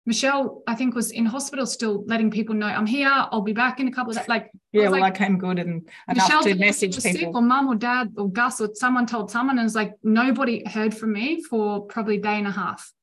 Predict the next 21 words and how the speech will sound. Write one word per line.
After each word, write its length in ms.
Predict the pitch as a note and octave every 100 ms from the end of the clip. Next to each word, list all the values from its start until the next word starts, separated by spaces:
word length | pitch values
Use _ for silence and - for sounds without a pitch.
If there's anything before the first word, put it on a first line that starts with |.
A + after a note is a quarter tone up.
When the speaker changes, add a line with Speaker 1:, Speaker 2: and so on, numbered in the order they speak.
| _ _ -
Speaker 1:
And 100 | F#4
I 40 |
didn't 160 | A4+ A3+
feel 180 | A3+
bad 220 | F#3+ F#3 F#3
about 160 | F3+
that, 120 | F3
maybe 220 | A3+ C#4 G#3
for 140 | F#3+
a 60 | F#3
second. 420 | F#3+ G3 D#4+ G4+ - _ _ -
But 120 | A3
then 100 | A#3+
I 40 | A#3+
was 80 | A#3
like, 140 | A#3
"Nah, 200 | D#4 E4+
the 80 | B3+
systems 460 | - E4 - F#4 D4+
and 100 | B3+
structures 640 | - A#3 - G3 F#3